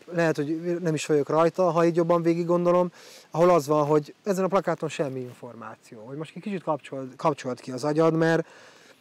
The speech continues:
a nap végére így érzem, hogy így zsibbad az agyam. Az, hogy a munkám kapcsán képes vagyok egy nap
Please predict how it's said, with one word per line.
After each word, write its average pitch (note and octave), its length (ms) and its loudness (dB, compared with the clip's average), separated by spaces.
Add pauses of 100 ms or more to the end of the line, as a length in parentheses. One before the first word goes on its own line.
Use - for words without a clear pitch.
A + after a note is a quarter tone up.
(720)
a D#3+ 80 -8
nap A3 200 0
végére F#3+ 540 2
így G3 160 2
érzem, D#3+ 340 2
hogy C#3+ 160 -2
így D#3 80 0
zsibbad C#3+ 400 -6
az C3+ 140 -8
agyam. B2+ 260 -10
Az, D#3+ 140 -6
hogy F#3 100 4
a - 20 0
munkám E3+ 400 0
kapcsán E3+ 360 -2
képes D#3+ 340 -4
vagyok E3+ 220 -2
egy E3 160 2
nap D#3+ 220 2